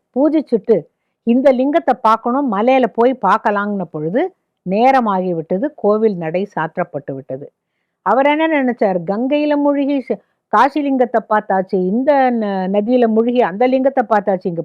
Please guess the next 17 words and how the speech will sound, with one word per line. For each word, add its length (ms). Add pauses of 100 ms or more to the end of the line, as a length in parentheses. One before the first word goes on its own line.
போறதுக்குள்ள 520
நம்ம 240
போயிடலான்னு 500
வந்தபோது 680 (840)
கோவில் 500
மூடப்பட்டு 680
விட்டது. 440
அவருக்கு 300
என்ன 300
பண்றதுன்னு 560
தெரியல. 400 (720)
"எனக்கு 580
கூட 500
இப்படி 260
ஒரு 300
தடை 280
வருமா? 440